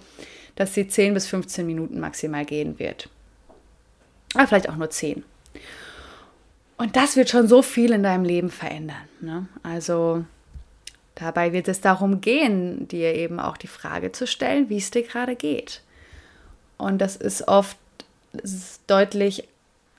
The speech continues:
einfacher, das im Rahmen einer Meditation zu machen. Und wir kommen natürlich auch tiefer. Ne, wir haben dann, wir nehmen uns dann in Meditation ja auch Raum,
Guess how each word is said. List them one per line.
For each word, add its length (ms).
einfacher, 920
das 240
im 220
Rahmen 240
einer 160
Meditation 600
zu 200
machen. 420
Und 320
wir 160
kommen 240
natürlich 380
auch 100
tiefer. 640
Ne, 140
wir 120
haben 140
dann, 400
wir 80
nehmen 220
uns 160
dann 180
in 220
Meditation 640
ja 180
auch 280
Raum, 560